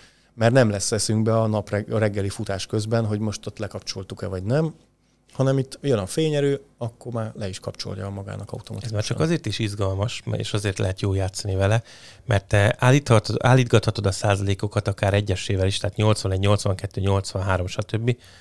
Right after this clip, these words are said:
Speaker 2: amit szemmel láthatóan nem fo-, nem fogunk megkülönböztetni, de az automatizmusod már megkülönbözteti.
Speaker 1: Ezzel vigyázz, mert ezt én is így gondoltam, de például, hogyha, ha HomeKit-ből kérek, ö, Sirit, hogy tegye,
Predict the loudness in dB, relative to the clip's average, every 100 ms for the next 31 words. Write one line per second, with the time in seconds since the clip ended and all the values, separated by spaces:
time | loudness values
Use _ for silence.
0 | -4 -4 2 4 6 6 4 0 0 4
1 | 4 2 2 2 2 0 0 -2 -2 -2
2 | 0 0 0 -4 0 0 2 0 -2 -4
3 | -4 -8 -6 -6 -6 -6 -10 -10 -10 -10
4 | -12 -10 -10 -12 -16 -20 -20 _ _ _
5 | -8 0 2 6 6 6 6 6 6 4
6 | -4 -10 -2 4 6 6 6 4 4 6
7 | 6 8 8 6 6 6 8 10 10 6
8 | 6 6 8 6 6 4 0 -2 0 0
9 | 0 -12 -8 -4 4 6 6 4 -2 -4
10 | -6 -8 -6 0 0 2 -2 -8 -20 _
11 | _ _ _ _ _ _ _ _ _ -8
12 | -2 2 2 2 0 -6 -12 -16 -20 _
13 | _ 0 2 2 -2 -4 -4 2 2 4
14 | 2